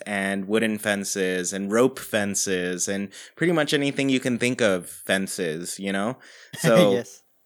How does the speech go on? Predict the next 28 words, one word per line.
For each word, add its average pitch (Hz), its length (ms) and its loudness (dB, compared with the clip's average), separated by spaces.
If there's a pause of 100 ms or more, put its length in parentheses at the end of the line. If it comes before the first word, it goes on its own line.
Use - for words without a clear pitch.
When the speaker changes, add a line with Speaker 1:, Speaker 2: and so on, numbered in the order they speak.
(400)
Speaker 1:
uh, 120 220 6
make 123 320 2
one 151 140 4
out 151 100 6
of 143 80 4
seashells. 87 800 0
I 123 120 4
don't 147 120 2
know. 117 220 0 (440)
I 117 140 4
think 139 460 -2
there's 123 240 0
just 127 180 0
a 143 60 2
lot 113 260 6
of 135 140 -2
Speaker 2:
<laughs> 143 100 0
Speaker 1:
possibilities 104 800 0
with 101 80 -6
the 104 80 -4
types 98 340 -2
of 120 100 -2
fencing 98 520 -2
that 98 100 0
you 104 160 -4
can 120 280 -2
do. 92 340 -2 (320)
So 104 640 2